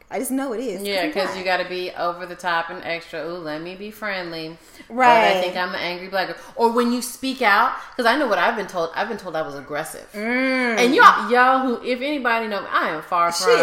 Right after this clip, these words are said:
Speaker 1: is far from
Speaker 2: from aggressive.
Speaker 1: aggressive.
Speaker 2: I need to be aggressive.
Speaker 1: Yes. <laughs>
Speaker 2: But just because I, I disagreed with, with something that was going on and, like, spoke that, "Oh, I didn't really like that."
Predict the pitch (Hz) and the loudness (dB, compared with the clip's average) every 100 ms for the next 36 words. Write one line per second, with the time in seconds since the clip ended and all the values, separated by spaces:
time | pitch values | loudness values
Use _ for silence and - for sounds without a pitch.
0 | 466 - - - - - 349 311 285 269 | 8 6 -6 -12 -10 8 10 10 8 6
1 | - 254 247 226 220 220 190 311 285 247 | 8 8 8 8 6 4 4 4 4 0
2 | 262 175 220 311 - - - 220 190 - | -2 -2 0 0 0 -2 4 4 2 -4
3 | - - 175 170 262 269 - 440 247 - | -6 -4 0 2 2 0 4 6 6 6
4 | - 247 302 302 240 214 208 - 196 196 | 4 2 2 0 4 4 6 4 0 -2
5 | 190 180 175 202 220 208 202 - 185 180 | -8 -10 -6 -4 -4 -6 -8 -10 -10 -10
6 | - 180 - 190 185 165 165 175 170 180 | -10 -8 -6 -6 -4 -4 -4 -6 -2 0
7 | 180 - 165 165 160 156 - - - 196 | 0 -2 -4 -4 -2 -4 -4 -10 -4 2
8 | 190 190 165 170 - 170 165 160 165 156 | 2 2 -4 -4 -2 0 2 2 0 -4
9 | 156 151 147 190 - 160 147 | -8 -6 -4 -4 -4 -2 -2